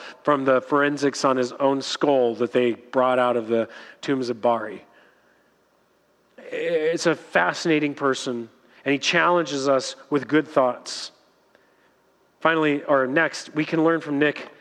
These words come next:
by imitating his stand for justice. Nicholas stood for justice. He stood for, against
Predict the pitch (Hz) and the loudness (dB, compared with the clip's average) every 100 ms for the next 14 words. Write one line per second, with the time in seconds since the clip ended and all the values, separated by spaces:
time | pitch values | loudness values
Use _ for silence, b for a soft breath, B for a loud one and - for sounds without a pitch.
0 | b b - 165 175 165 175 156 143 135 | b b 0 2 0 0 0 0 0 -4
1 | - 156 147 127 107 139 - - - - | -2 -2 -2 -6 -2 0 -2 -10 -12 -12
2 | - _ _ _ _ _ _ _ _ _ | -14 _ _ _ _ _ _ _ _ _
3 | _ _ _ _ _ B B 190 202 208 | _ _ _ _ _ B B 0 2 2
4 | - - 226 220 180 147 151 131 - - | 0 0 0 0 0 2 2 0 -4 -6
5 | 165 - 226 196 151 B B - 180 190 | -6 0 2 2 -2 B B 0 2 4
6 | 190 165 196 196 - | 2 2 2 0 -4